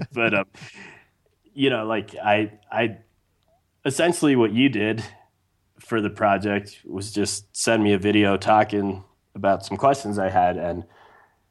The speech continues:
so I had the same thing from a lot of other people. And I, I'm, I'm wrapping up my teacher training right now. Actually, I just had my last weekend.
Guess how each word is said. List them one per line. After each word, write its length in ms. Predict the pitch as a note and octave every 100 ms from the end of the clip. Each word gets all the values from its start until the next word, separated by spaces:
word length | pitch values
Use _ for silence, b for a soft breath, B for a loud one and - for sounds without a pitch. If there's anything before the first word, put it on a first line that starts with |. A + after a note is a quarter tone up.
| _ _
so 840 | - - A#2+ A2+ G#2 G#2 F#2+ F#2+ _ _ _ _ _ _ _
I 100 | G#2
had 180 | G2+ A2+
the 60 | G#2+
same 300 | - A2+ G2+
thing 300 | A2 G#2+ G2
from 220 | - G2+
a 60 | G2
lot 200 | G2 G2
of 60 |
other 200 | G2 G2+
people. 360 | F#2+ F#2 F2+ F2
And 480 | F2 F#2 F2+ F2+ - b b b b b b -
I, 320 | A2+ G#2 G#2 _ _ _ _ _ _ _ _ _ _ _ _ _ _ _ _ _ _ _ _ _ _
I'm, 220 | B2+ A#2+ -
I'm 180 | B2 B2
wrapping 320 | B2+ B2+ A#2
up 200 | A2+ F#2+
my 180 | G#2 F#2+
teacher 320 | A2+ G#2 G#2
training 340 | G#2+ G2 F#2
right 240 | F#2 F2 E2+
now. 300 | F2 F2 F2+
Actually, 420 | F2 - F2 F2
I 80 | F2
just 400 | D#2+ F2+ - -
had 520 | - F2+ F#2 F2+ F#2 - -
my 140 | F#2
last 360 | F#2 F2 - -
weekend. 680 | F2 F2 F2+ F2+ F2+ E2